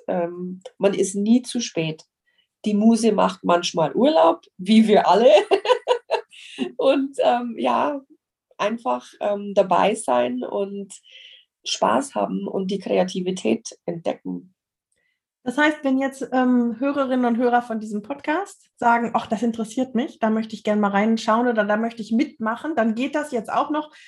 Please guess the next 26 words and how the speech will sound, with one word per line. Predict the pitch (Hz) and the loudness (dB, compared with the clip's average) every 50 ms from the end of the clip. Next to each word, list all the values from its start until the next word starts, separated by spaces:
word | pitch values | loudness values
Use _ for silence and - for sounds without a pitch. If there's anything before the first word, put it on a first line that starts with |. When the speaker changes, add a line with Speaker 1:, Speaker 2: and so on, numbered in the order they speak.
| - _ _ | -20 _ _
Speaker 2:
Man | 226 240 240 240 240 - - 196 | 0 0 0 0 0 -4 -6 -2
muss | 226 247 254 277 277 - | 0 0 0 0 -2 -4
nicht | 247 247 247 247 - | -4 -4 -4 -2 -4
ab | - 202 - - | -4 -6 -4 -6
Woche | 196 190 196 202 | -6 -4 -4 -4
eins | - 175 170 165 165 170 - | -2 -2 -2 -2 -2 -4 -8
dabei | 160 151 - - - 165 | -10 -10 -8 -10 -12 -12
sein. | - 165 170 170 | -10 -10 -8 -6
Man | 185 190 196 | -4 -4 -4
kann | - 247 247 240 | -4 -4 -2 -2
auch | 226 214 208 | -2 -2 0
jetzt | 202 196 | 2 2
Speaker 1:
Nein. | 202 185 196 170 190 190 190 - _ _ - _ _ _ _ _ _ _ _ _ _ _ _ _ _ | 2 2 2 -2 -4 -6 -8 -10 _ _ -20 _ _ _ _ _ _ _ _ _ _ _ _ _ _
Speaker 2:
Was, | - 143 208 220 233 277 320 320 - - 226 | -16 -14 -12 -4 0 0 0 0 -2 -4 -2
wenn | 285 285 269 | -2 0 0
sich | 302 294 - | -2 -2 0
jetzt | 277 269 277 - 262 | -2 -2 -2 -4 -4
jemand | 269 269 262 262 262 254 | -2 0 0 0 0 0
dafür | 247 240 254 262 247 | -2 -2 -2 -4 -4
interessiert, | 240 247 240 247 247 247 - 226 214 196 196 196 | -4 -4 -6 -6 -8 -8 -6 -4 -2 -2 -4 -4
wie | 202 208 226 247 240 | -8 -10 -8 -8 -6
geht | 240 247 254 247 - | -6 -6 -6 -6 -6
die | 254 | -10
Person | 254 262 247 240 240 240 240 233 | -6 -6 -6 -4 -4 -4 -4 -6
vor? | - - 214 196 | -6 -4 -4 -2
Die | 190 202 196 | -2 -4 -8